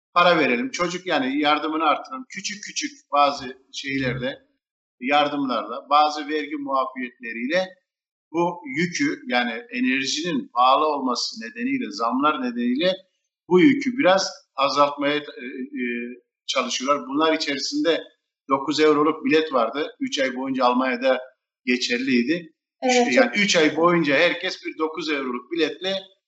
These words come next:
Speaker 1: istediği şehire, istediği yere gidebildi. Tabii ki bu regional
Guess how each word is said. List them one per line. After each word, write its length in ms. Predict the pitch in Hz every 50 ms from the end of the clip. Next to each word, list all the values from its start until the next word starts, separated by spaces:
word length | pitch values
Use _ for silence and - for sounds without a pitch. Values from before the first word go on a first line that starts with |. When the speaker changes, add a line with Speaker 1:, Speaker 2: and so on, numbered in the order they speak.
| _ _ _ _ -
Speaker 1:
istediği 500 | 143 - - - 156 143 131 127 127 123
şehire, 500 | - - 180 165 139 117 110 110 113 -
istediği 840 | 170 165 - - - 135 127 135 127 127 135 139 - 123 151 156 165
yere 260 | 151 151 - - -
gidebildi. 640 | - - 143 160 160 151 143 147 147 143 135 127 117 -
Tabii 240 | 147 143 120 117 -
ki 300 | - 180 180 175 - - _ _ _ _ _ _
bu 100 | 143 143
regional 540 | 139 143 143 135 139 135 143 147 143 139 143